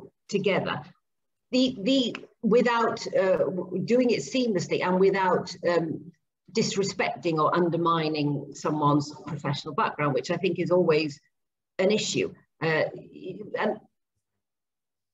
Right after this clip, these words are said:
but I think also that's an issue for any prof-, uh, profession. When I walk, I, I've worked in schools for twenty-five years. I've been to hundreds of schools. And however, however pleasant and engaging I try and be, whether I'm a speech and language therapist or a board certified behaviour analyst,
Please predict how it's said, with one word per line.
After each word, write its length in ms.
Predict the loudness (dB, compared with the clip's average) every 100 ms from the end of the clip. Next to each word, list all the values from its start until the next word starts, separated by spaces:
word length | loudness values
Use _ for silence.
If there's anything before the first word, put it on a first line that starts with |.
| _
but 120 | 0 2
I 120 | 2
think 280 | 0 2 4
also 280 | 2 2
that's 220 | 0 -2 0
an 100 | 0
issue 300 | 0 -2 -2
for 100 | -2
any 220 | 0 -2
prof-, 300 | -4 -8 -4
uh, 520 | -2 -2 0 -2 -4 -12
profession. 320 | -8 -6 -4
When 160 | -2 -2
I 140 | 0
walk, 260 | 2 2 0
I, 240 | -2 -2 -2
I've 160 | -2
worked 220 | -2 -2
in 60 | -6
schools 360 | -6 -4 -4 -6
for 80 |
twenty-five 520 | -10 -10 -10 -8 -6 -4
years. 180 | -6
I've 80 | -6
been 120 | -6 -4
to 60 |
hundreds 460 | -2 0 0 -2 -8
of 80 | -8
schools. 320 | -2 -2 -4 -14 _ 2
And 120 | 4
however, 680 | 6 4 2 2 2 0 -2 _ _
however 480 | 4 6 6 2 0
pleasant 380 | 2 4 6 6
and 100 | 6
engaging 480 | 6 6 4 4 4
I 60 | 4
try 240 | 2 2
and 100 | 2
be, 280 | 4 6 4
whether 200 | 4 2
I'm 140 | 2
a 80 | 0
speech 320 | 0 -4 -4
and 80 | -2
language 300 | 2 2 2
therapist 420 | -2 -6 -6 0
or 80 | 0
a 40 |
board 260 | 2 2 2
certified 380 | -2 -6 -6 -10 -10
behaviour 320 | -4 -2 -2
analyst, 260 | -6 -8